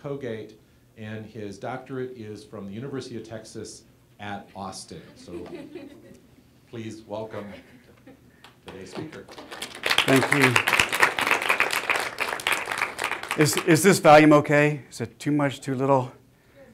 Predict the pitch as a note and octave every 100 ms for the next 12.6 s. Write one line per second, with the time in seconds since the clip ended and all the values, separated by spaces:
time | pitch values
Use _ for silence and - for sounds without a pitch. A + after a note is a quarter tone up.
0 | _ - - - - - - C#3 B2+ A2+
1 | G2+ A#2 G#2+ A#2+ C#3 C3+ B2+ A#2 G#2 A#2
2 | - B2+ B2+ B2+ A#2+ G#2+ A2+ A2+ A2 A2+
3 | G#2+ G#2+ A#2+ G3 G3 C#3 - D#3 - C3
4 | C3+ C3 A2+ G2+ A2+ A#2+ A2 A2+ G#2+ C3
5 | G#2+ A2 G2 A2+ G#2+ G2 - _ - -
6 | - - - E3 C3+ - - F3+ G3 E3+
7 | G3 A3+ D#3+ E3 F3 C#3+ A#2+ C#3 D3 C#3
8 | A2+ B2+ B2 A#2+ - - D3 D3+ D3+ -
9 | C3 B2+ B2 C3 B2+ C3 A#2 G2+ C3+ C3
10 | A#2 A#2+ B2 A#2+ G#2+ C#3+ A2+ A2+ G#2 G2
11 | - - D3+ D#3 C3 A2 F#2 - _ -
12 | - - B2 A#2+ A#2+